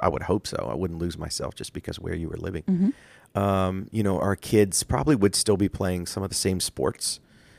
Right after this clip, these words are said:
Speaker 1: Uh, I know Lawson would be at a soccer, an indoor soccer field probably every day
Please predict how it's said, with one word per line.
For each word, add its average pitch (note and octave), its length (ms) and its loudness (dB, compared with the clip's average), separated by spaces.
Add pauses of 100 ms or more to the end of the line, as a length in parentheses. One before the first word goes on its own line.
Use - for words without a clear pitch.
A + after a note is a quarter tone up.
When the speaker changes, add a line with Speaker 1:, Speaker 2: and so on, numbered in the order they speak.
(280)
Speaker 1:
Uh, F2+ 300 0
I F2+ 80 -4
know F#2+ 120 2
Lawson F2+ 500 2
would E2+ 160 -2
be E2+ 380 2 (120)
at E2+ 100 0
a D#2+ 40 -4
soccer, F2+ 480 4
an F#2+ 140 2
indoor G2 380 6
soccer E2+ 340 4
field E2+ 420 -2
probably E2 480 -2
every D#2+ 200 -4
day D#2+ 320 0